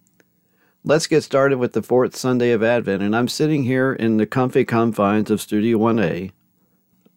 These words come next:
up on Satellite Two, broadcasting live from twenty ninety-five, and there's a bug in here. How did you get up here on this satellite?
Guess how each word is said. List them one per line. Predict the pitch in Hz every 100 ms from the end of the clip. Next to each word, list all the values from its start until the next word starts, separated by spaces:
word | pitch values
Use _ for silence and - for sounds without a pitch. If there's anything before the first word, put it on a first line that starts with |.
| -
up | 101 -
on | 104 110 107
Satellite | - 113 113 110 113
Two, | - 123 107 87 104 _ _ _ _ _ -
broadcasting | 85 107 113 127 117 - 110
live | 104 107 117 117
from | 120 110
twenty | - 117 123
ninety-five, | 120 123 123 110 85 76 95 107 _ _ _ _ _ _
and | 104
there's | 98 98
a | 98 90
bug | 82 117 113
in | 78 69
here. | 82 - - _ _ _ _ _ _ _ _ _ _
How | 131
did | 180 139
you | 143
get | 113
up | 131 127
here | 131 117
on | 107
this | 101 -
satellite? | 117 113 92 - -